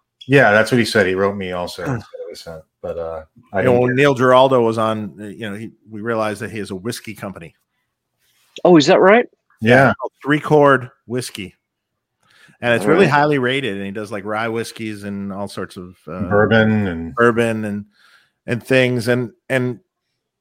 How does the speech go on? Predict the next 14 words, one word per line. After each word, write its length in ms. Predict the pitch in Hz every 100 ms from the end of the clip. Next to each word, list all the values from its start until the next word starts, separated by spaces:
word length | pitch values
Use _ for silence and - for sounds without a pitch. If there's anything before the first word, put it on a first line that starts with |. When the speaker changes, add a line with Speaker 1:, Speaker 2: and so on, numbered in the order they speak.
| _ _ _ _ _
Speaker 2:
of 120 | 120
course, 340 | - 113 98 -
you 60 |
know, 160 | 92 82 _ _ -
I 140 | 95
spoke 320 | 101 - 110 113
up, 140 | 107 117 107 -
"Well, 100 | 101
I'd 120 | 175
like 140 | 214 -
to 80 |
try 320 | 107 - 170 214
it." 160 | 180
<laughs> 100 | 196